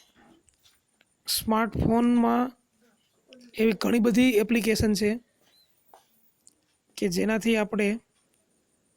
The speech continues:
મનોરંજન મેળવી શકીએ અને આપણું પોતાનું જે જ્ઞાન છે એમાં પણ આપણે વધારો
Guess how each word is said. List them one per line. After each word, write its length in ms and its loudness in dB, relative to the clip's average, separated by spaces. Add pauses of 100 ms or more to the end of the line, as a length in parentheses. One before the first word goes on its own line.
(280)
મનોરંજન 640 0
મેળવી 260 0
શકીએ 400 -4 (1300)
અને 420 -4 (1080)
આપણું 340 -2
પોતાનું 360 -2
જે 100 -2
જ્ઞાન 360 -2
છે 140 -4
એમાં 200 -2
પણ 120 -2
આપણે 180 -4
વધારો 400 -6